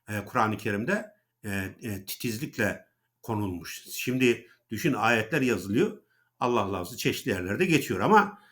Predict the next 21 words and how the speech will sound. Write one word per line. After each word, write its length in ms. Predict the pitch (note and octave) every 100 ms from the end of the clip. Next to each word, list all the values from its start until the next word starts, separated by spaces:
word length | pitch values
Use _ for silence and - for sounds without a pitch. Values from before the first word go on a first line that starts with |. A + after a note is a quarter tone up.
| _ -
işte 500 | - E3+ B2+ - - _ _
bu, 520 | A2 C#3 G#3+ F#3 F#3+ A2+
e, 40 | G2+ G2 F#2+ F2 F2 - _ _ _ _ _ _ _ _ _ - - _ -
e, 180 | A#2+ G2
düzenle 440 | A#2 F3 F#3 C#3+
yapılınca 800 | A#2+ D#3 A#3 F#3 A#2 G#3 - - _ -
hepsi, 600 | F3+ F#3+ - A#3 C#4 - _ _ -
e, 280 | A2+ G#2+ G#2
ne 340 | G2+ F#3+ A3 C3
mucize 440 | C3 C3 A#2 D3
olduğunu 560 | - B2 G#2 G2 G2+ G#2
kitabın 540 | - - E3 A#3 - _ _ G#2
ortaya 400 | G#2+ - A2+ -
çıkıyor. 440 | - F#2 D2 - _ _ _ _ _ _ _ _ _ _ _ _ _ _ _ _ _ -
Sayfalarda 1080 | - F3+ G3 G3 G#3 G#3 G3+ C4 C#4 - -
talebelerinden 840 | E3+ G3 G3 F#3+ G3 G3 G#3+ B3
yani 560 | D3+ D3+ D3+ F#3 F#3+ C3
şey 400 | C#3 C#3+ D#3 C#3+
diyor 260 | G#3 C4
ki, 340 | - D3 C3+ C#3
e, 300 | A2 G#2